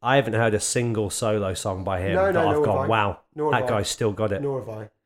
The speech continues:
Speaker 2: But then that Hidden in the Grass one by, Mo-, you know, I know, oh, I can't think what it's called.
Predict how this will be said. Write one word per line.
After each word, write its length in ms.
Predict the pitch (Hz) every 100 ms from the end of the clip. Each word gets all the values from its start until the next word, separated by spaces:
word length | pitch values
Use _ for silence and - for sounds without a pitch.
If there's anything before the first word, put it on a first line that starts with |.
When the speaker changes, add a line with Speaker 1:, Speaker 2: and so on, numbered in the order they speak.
| _
Speaker 2:
But 100 | -
then 140 | 156 156
that 160 | 151 -
Hidden 280 | 165 143
in 140 | 135 127
the 60 |
Grass 380 | 123 123 113 -
one 220 | 127 113
by, 140 | 113 120
Mo-, 160 | 123 -
you 120 | 139
know, 200 | 123 120
I 40 |
know, 160 | 120 113 -
oh, 140 | 139
I 80 | 135
can't 240 | - 127
think 140 | 110 151
what 80 |
it's 100 | - -
called. 300 | 120 117